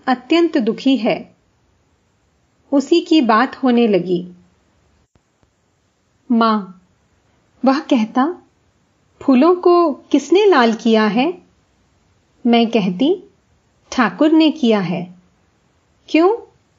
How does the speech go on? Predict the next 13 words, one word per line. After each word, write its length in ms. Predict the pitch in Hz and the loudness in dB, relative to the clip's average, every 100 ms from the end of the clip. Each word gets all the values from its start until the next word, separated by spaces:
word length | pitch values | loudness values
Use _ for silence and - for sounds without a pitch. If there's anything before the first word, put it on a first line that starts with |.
| _ _ _ _ _ _ _ | _ _ _ _ _ _ _
वे 140 | 226 277 | 0 0
पहनेंगे 680 | 285 226 240 240 226 262 | 0 0 2 2 2 2
इसलिए। 720 | 359 269 - 233 202 175 180 - _ _ _ _ _ _ _ _ _ _ _ _ _ _ _ _ - | 0 -2 -4 -2 -2 -2 -4 -14 _ _ _ _ _ _ _ _ _ _ _ _ _ _ _ _ -14
शरद 440 | - 269 254 254 | -2 0 0 -2
को 180 | - 277 | -2 -2
खूब 420 | - 294 311 294 | -2 0 0 0
दुख 340 | 185 208 180 | -2 -4 -2
होगा। 560 | 254 233 196 180 180 180 - _ _ _ _ _ _ _ _ _ _ - | -2 -2 -2 -2 -6 -10 -20 _ _ _ _ _ _ _ _ _ _ -4
उसके 360 | 302 - 359 | -4 0 -2
पैरों 360 | 359 233 220 302 | 0 0 2 2
में 280 | 330 339 208 | 2 0 0
दर्द 300 | 226 254 311 | 0 0 0
रहता, 540 | 240 196 208 175 180 | -2 -4 -8 -8 -10